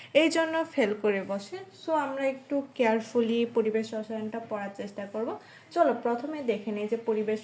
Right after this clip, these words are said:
রসায়নে কয়টা চ্যাপ্টার রয়েছে। আমাদের পরিবেশ রসায়নে মূলত ছয়টা চ্যাপ্টার রয়েছে। প্রথম যে চ্যাপ্টারটা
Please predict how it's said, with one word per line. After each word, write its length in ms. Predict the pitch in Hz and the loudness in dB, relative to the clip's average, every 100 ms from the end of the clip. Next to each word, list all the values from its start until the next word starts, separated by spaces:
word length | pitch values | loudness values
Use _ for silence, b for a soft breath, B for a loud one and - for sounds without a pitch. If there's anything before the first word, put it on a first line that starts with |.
| 214 | -4
রসায়নে 340 | 214 233 370 - - | -4 -4 -4 -4 0
কয়টা 260 | 294 220 190 | 0 2 0
চ্যাপ্টার 280 | 180 - 185 180 | -2 -4 -4 -2
রয়েছে। 300 | 180 180 - 180 B B B - | -2 -2 -8 -10 B B B 0
আমাদের 260 | 262 311 330 - | 0 0 -4 -4
পরিবেশ 320 | 320 320 339 - | -2 -2 -4 0
রসায়নে 460 | 302 226 196 180 262 392 - - | 0 0 -4 -2 -4 -6 -10 2
মূলত 280 | 214 208 208 392 - | 4 4 2 -4 -4
ছয়টা 380 | - 339 320 277 240 | -2 2 2 2 -2
চ্যাপ্টার 280 | 175 - 190 180 | -6 -8 -6 -4
রয়েছে। 260 | 185 185 202 - | -4 -4 -10 -2
প্রথম 400 | 214 214 - 320 349 349 | 0 0 -2 -6 -4 -4
যে 80 | 339 330 | -6 -4
চ্যাপ্টারটা 840 | 208 - - 196 208 - - 202 | -6 -6 -6 -4 -6 -8 -8 -4